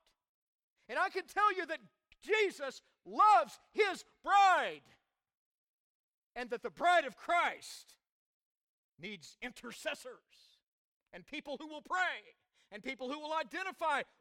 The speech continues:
with God's purpose in the church, no matter how many humans have brought hurt to the church. We know that's real. We're not denying the hardships. We're not denying,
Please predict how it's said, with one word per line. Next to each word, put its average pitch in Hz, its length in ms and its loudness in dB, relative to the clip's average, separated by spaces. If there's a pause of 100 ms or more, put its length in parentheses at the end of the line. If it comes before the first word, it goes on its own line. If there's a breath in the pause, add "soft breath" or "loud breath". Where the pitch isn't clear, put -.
with 262 320 -6 (480)
God's 403 560 6
purpose 220 440 -10
in 202 100 -14
the 175 80 -12
church, 185 400 -12
no 262 140 -4
matter 285 380 -4 (540)
how 208 100 -12
many 277 320 -12 (220)
humans 269 460 -12 (640)
have 240 120 -12 (400)
brought 226 260 -4 (120)
hurt 247 240 -8
to 175 80 -20
the 151 80 -20
church. 147 360 -18
We 175 100 -18
know 254 160 -8
that's 285 240 -8
real. 214 240 -10 (640)
We're 175 100 -14
not 262 180 -6
denying 269 520 -6
the 196 120 -8
hardships. 214 720 -10
We're 165 100 -14
not 214 200 -10
denying, 214 540 -8